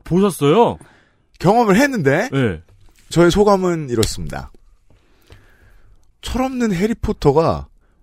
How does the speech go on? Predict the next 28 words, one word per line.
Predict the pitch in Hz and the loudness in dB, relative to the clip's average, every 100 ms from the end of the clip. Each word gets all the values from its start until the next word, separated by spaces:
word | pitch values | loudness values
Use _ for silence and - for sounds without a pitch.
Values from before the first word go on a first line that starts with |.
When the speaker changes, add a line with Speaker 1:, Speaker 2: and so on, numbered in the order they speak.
| _ | _
Speaker 2:
볼드모트를 | 139 170 196 214 - 196 | -2 0 -2 -6 -6 -10
괴롭히는 | - 131 175 190 170 | -2 0 2 0 0
내용입니다. | 110 98 82 73 71 - _ _ | 0 -2 -6 -10 -14 -16 _ _
<laughs> | - - 1077 1077 1077 1077 1077 _ _ _ _ _ _ _ _ | -20 -20 -18 -16 -16 -18 -20 _ _ _ _ _ _ _ _
볼드모트가 | - 190 247 277 - 240 | 0 0 0 -6 0 2
원한 | 156 170 226 220 | 2 0 0 -2
건 | 208 | -2
별거 | 147 165 | 0 0
없어요. | 127 - 101 90 | -2 -2 -10 -10
모든 | 127 143 220 254 | -8 -2 0 0
인류가 | 196 202 196 | -4 -2 0
원하는 | 156 170 | 0 -4
거랑 | 170 170 | -6 -8
똑같아요. | 233 240 - 80 87 | -6 -6 -6 -12 -2
영생. | 143 190 190 139 135 80 - _ _ _ _ _ _ | -2 -2 -6 -2 -4 -4 -18 _ _ _ _ _ _
그게 | 131 214 | -4 -4
뭐 | 302 320 | -2 -2
큰 | - 330 | -2 0
잘못이야? | 262 240 208 170 233 | 2 4 4 4 2
그럴 | - 233 185 | 2 0 0
수도 | - 160 | -2 -4
있지. | 151 - 135 95 73 _ - - _ | -4 -4 -6 -6 -10 _ -20 -20 _
근데 | 196 262 | -6 -6
그걸 | - 151 285 | -6 -4 -4
계속해서 | - - 277 359 339 | -4 -8 -4 0 2
못 | 240 | 2
살게 | 302 302 277 | 2 2 2
굽니다. | 226 196 196 135 87 | -2 -4 2 2 2